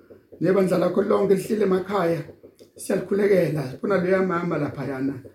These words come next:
Sibona loya baba laphayana. Sibona laba bantu abasha. Sithi, "Nkosi, bangadideki, ukhona uNkulunkulu." Ziyathandeka izindlu zakho. Somele amagceke akho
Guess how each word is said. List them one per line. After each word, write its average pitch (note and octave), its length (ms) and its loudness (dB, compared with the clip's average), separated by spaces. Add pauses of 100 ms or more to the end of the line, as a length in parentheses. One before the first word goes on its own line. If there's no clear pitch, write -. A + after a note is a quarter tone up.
(320)
Sibona G#3 280 2
loya G3+ 260 6
baba G3+ 300 4
laphayana. G3 600 0
Sibona G3 480 2 (920)
laba B3 200 4
bantu A#3 180 8
abasha. F#3 580 -2 (760)
Sithi, G#3 260 -6
"Nkosi, G3 240 -2
bangadideki, D#3+ 720 -2
ukhona D#3 480 0
uNkulunkulu." F3 760 -4 (1600)
Ziyathandeka C3+ 760 -10
izindlu A#2 340 -10
zakho. - 500 -18 (680)
Somele D#3 520 -4
amagceke B2 560 -6
akho - 440 -16